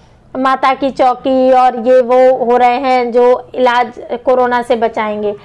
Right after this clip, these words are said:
परंतु अब lockdown सख-, सख्ती से अपनाया गया और आज ये निश्चित हो गया कि इस संकट से हमें विज्ञान ही बचा पाएगा, क्योंकि सभी मंदिर, मस्जिद, जितने भी धर्म, अ, के जो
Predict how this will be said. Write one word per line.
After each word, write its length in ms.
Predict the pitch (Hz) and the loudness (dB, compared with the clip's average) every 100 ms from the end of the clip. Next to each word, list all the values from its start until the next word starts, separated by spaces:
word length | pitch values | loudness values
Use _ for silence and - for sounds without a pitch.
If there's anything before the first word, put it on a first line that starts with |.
| - - - - - - - | -20 -20 -20 -20 -20 -14 -2
परंतु 340 | 320 349 381 381 392 - - - - - - - - | 0 0 0 2 2 -2 -12 -20 -20 -20 -20 -10 -4
अब 260 | 330 285 320 | -4 -2 0
lockdown 500 | 320 311 302 330 320 | 0 0 -2 -2 0
सख-, 520 | 311 285 - _ - | -2 -2 -12 _ -6
सख्ती 340 | 285 277 339 | -6 -2 -2
से 120 | 330 339 | 0 0
अपनाया 480 | 302 285 277 277 | 0 -2 0 0
गया 340 | 262 262 302 320 - - | 0 2 2 0 -2 0
और 460 | 277 302 311 320 320 - _ _ _ _ _ _ _ _ _ - | 2 2 2 -2 -4 -20 _ _ _ _ _ _ _ _ _ -2
आज 520 | 277 339 311 349 330 - _ _ _ - | 0 0 0 2 2 -2 _ _ _ -8
ये 160 | 269 311 | 0 2
निश्चित 460 | 302 294 - 381 | 0 -2 -2 0
हो 120 | 330 302 | 0 0
गया 280 | 302 311 | 0 0
कि 260 | 320 330 247 _ - | 0 -4 -4 _ -2
इस 260 | 339 392 | -2 -2
संकट 380 | 330 294 285 285 | -4 -4 0 -2
से 180 | - 294 | 0 -2
हमें 280 | 285 277 302 | 0 -2 -2
विज्ञान 500 | 262 220 262 254 247 | -2 -2 0 0 0
ही 240 | 233 302 | 0 0
बचा 360 | 285 277 269 233 | 2 0 0 -2
पाएगा, 420 | 226 208 196 202 | -2 -2 0 -2
क्योंकि 400 | 202 247 247 277 | -2 -4 -2 -4
सभी 360 | 262 262 262 269 | 0 -2 0 0
मंदिर, 480 | 262 254 254 254 | -2 0 0 0
मस्जिद, 480 | 254 240 220 254 254 220 | 0 -4 -2 0 0 -2
जितने 400 | 233 240 254 240 | -10 -8 -6 -4
भी 160 | 247 | -4
धर्म, 440 | 214 254 233 247 240 | -4 -2 -2 -4 -8
अ, 540 | 226 226 233 220 220 | -10 -10 -8 -6 -8
के 560 | 214 240 233 220 202 214 | -6 0 2 2 -2 -6
जो 400 | 208 220 208 | -2 -2 -2